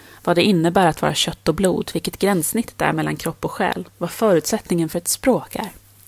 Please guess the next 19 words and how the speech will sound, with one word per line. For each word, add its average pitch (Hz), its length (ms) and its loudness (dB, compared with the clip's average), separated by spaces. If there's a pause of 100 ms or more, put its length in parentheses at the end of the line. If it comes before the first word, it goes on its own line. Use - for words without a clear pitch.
(540)
I 165 100 6
de 170 140 6
långa, 196 320 6
hackiga 196 380 0
prosapassager 190 920 0
som 160 180 2
dyker 160 260 -2
upp 151 160 -4
fram 160 260 0
emot 151 240 -2
bokens 156 340 -2
slut - 420 0
närmar 180 300 4
sig 202 200 6
Rydén 156 320 2
Reynolds 160 420 0
något 165 340 -4
verkligt 196 380 0
intressant. - 580 -4